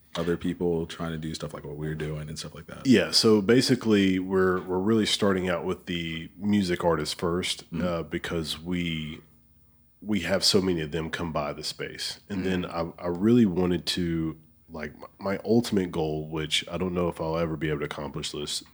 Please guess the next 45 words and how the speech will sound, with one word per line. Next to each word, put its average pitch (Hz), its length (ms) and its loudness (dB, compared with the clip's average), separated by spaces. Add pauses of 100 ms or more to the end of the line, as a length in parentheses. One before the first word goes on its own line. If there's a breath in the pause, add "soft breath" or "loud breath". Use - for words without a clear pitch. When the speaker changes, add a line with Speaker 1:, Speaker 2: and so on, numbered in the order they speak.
(160)
Speaker 2:
but, 76 220 -6
uh, 73 280 -8
I've 76 140 -6
been 73 220 -6
striving 78 500 -2
for 85 260 -2
it, 80 60 -8 (560 loud breath)
um, - 440 -14 (420)
is 78 420 -2
having, 85 460 -4
like, 76 320 -8 (100)
ted - 340 -4
X - 500 -6 (200)
type 82 320 -6
things 80 380 -6
in 80 200 -6
Memphis. 78 400 -8
Like, 82 140 -6
I 82 60 -2
know 90 160 2
there's 85 200 -4
been 76 220 -6
a 85 60 -4
ted 90 240 -4
X - 180 -4
in 95 100 0
Memphis, 95 460 -4 (440 loud breath)
but 82 180 -2
I - 120 -4
wanted 185 320 2
to - 60 -4
put 87 220 -4
on 80 160 -4
this 76 180 -6
thing 78 300 -6
to 76 140 -12
where, 73 200 -6
like, 71 320 -8
we 82 140 -4
get 78 240 -6
some 85 140 -8
of 82 80 -4
the 71 80 -4
best - 280 -4
teachers, 73 640 -6